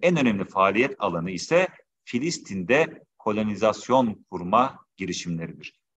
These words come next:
Burada bu amaca hizmet eden iki önemli ismi zikretmek gerekir ki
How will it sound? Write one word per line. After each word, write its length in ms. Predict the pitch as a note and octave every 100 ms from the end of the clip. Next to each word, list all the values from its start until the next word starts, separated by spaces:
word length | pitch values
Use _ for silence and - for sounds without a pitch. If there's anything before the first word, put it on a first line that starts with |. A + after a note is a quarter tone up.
| _
Burada 500 | - E3+ A#2+ C#3 - - -
bu 200 | D#3 E3
amaca 320 | C3 G#2+ F#2
hizmet 480 | - G#2 C#3+ D#3 A2
eden 360 | F#2+ F2 -
iki 340 | A#2+ - - -
önemli 500 | A#2+ G#2 F#2+ F2 F2 - _ _ _ _
ismi 400 | G2 - - F#2
zikretmek 600 | E2 F2 G#2+ F2 F#2 E2+
gerekir 460 | F2 E2+ E2+ E3 F3
ki 320 | F#3+ G3 -